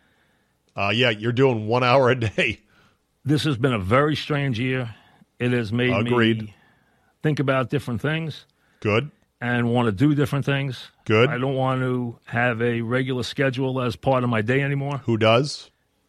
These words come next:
Speaker 2: I wanna spend more time with family. I wanna be able
Speaker 1: Yeah.
Speaker 2: to take my kids to a bunch of colleges. I have three of them in high school right now,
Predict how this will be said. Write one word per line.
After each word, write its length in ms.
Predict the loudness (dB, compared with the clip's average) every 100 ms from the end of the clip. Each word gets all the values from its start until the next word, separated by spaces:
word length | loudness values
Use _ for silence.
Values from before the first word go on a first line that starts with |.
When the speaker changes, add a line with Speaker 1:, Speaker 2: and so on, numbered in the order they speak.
| _ _ _ _ _ _
Speaker 2:
I 100 | -2
wanna 420 | 2 2 2 0 -4
spend 280 | -2 0
more 160 | 2 0
time 240 | 0 0
with 100 | -2
family. 320 | -2 -2 0 0
I 60 |
wanna 320 | 0 -2 -2
be 160 | -4 -4
able 260 | -4 -4 -4
Speaker 1:
Yeah. 140 | -2
Speaker 2:
to 320 | 0 2 2
take 180 | 0 -4
my 160 | -8 -8
kids 420 | -8 -8 -10 -10
to 140 | -6
a 40 | -4
bunch 260 | -4 -4
of 60 | -4
colleges. 420 | -2 0 -2 0
I 80 | 0
have 140 | 0
three 200 | -2 0
of 80 | 0
them 80 | 0
in 60 | -2
high 160 | -4
school 260 | -6 -6 -2
right 160 | 0
now, 400 | 2 4 4 2